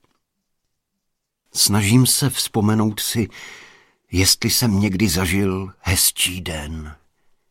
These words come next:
řekne Lam. Alma se usmívá. Před chvílí mu ukázala, jak vyšplhat zvířeti na hřbet.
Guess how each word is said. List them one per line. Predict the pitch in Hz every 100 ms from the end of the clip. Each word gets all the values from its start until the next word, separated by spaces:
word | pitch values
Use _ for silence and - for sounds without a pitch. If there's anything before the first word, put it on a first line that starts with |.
| -
řekne | - 69 - 71 67 67
Lam. | 64 - - - - - _ _ _ _ _ _ _ _
Alma | 101 117 117 120 127
se | - - 131
usmívá. | - - 80 67 - - - - _ _ _ _ _
Před | - 117
chvílí | - 104 101 98
mu | 98 92
ukázala, | 95 - 90 82 87 101 104 - -
jak | 92 80
vyšplhat | 82 - 90 95 -
zvířeti | - 76 82 76 90 107
na | 82
hřbet. | 71 - - -